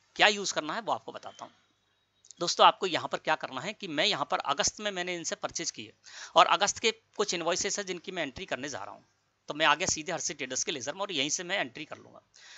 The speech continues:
अब आपको क्या करना है, यहाँ पर जिस भी एंट्री को, है ना, आपको कॉपी करना है। तो यहाँ से हम क्या करेंगे, किसी भी एंट्री को कॉपी करेंगे और कॉपी करने के बाद हमने जो परचेज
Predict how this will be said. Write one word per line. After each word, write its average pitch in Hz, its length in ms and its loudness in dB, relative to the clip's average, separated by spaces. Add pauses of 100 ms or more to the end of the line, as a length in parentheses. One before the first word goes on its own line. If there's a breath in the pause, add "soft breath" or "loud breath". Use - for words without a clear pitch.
(260 loud breath)
अब 175 80 10
आपको 208 240 10
क्या 208 180 4
करना 185 260 -2
है, 208 140 -8 (240)
यहाँ 170 320 2
पर 233 120 2
जिस - 280 0
भी - 100 2
एंट्री 170 300 -2
को, 104 200 -12 (1160)
है 160 60 0
ना, 240 100 0 (140)
आपको - 200 2
कॉपी 170 280 -2
करना 110 260 -6
है। 95 80 -18
तो - 100 -8
यहाँ 135 140 0
से 165 120 0
हम 156 80 -6
क्या 156 120 0
करेंगे, 170 340 -8 (340 loud breath)
किसी 190 220 -2
भी 202 80 -2
एंट्री 175 220 -6
को 190 140 -6
कॉपी 147 280 -6
करेंगे 180 300 -10 (340 loud breath)
और 170 140 6
कॉपी 202 240 4
करने 151 260 -4
के 110 140 -10
बाद 110 200 -4 (1300)
हमने 190 240 0
जो 208 120 0
परचेज - 480 0